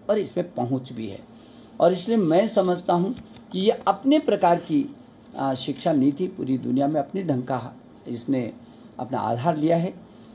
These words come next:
ये लोकल भी होगी, ग्लोबल भी होगी, इसमें लोकस भी होगा, इसमें फोकस भी होगा, इसमें टैलेंट भी होगा, इसमें पेटेंट भी होगा, इसमें कंटेंट होगा, इसमें रिलेवेंट भी होगा।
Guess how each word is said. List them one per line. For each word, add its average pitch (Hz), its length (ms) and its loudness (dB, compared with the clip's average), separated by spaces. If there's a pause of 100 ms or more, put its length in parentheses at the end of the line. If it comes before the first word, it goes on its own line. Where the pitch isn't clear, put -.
(160)
ये 127 100 0
लोकल 143 380 2
भी 180 140 0
होगी, 190 320 2
ग्लोबल 139 460 0
भी 170 100 0
होगी, 185 340 0 (540)
इसमें 135 220 0
लोकस 135 480 0
भी 202 60 2
होगा, 190 180 2
इसमें 190 220 -2
फोकस 180 440 -6
भी 208 60 0
होगा, 190 280 -4 (500)
इसमें 135 340 0
टैलेंट 220 380 4
भी 214 120 2
होगा, 214 180 2
इसमें 208 320 -4
पेटेंट 226 420 2
भी 208 140 0
होगा, 208 300 0 (420)
इसमें 190 300 0
कंटेंट 214 520 2
होगा, 190 260 4
इसमें 196 300 0
रिलेवेंट 151 540 2
भी 131 100 -4
होगा। 113 320 -4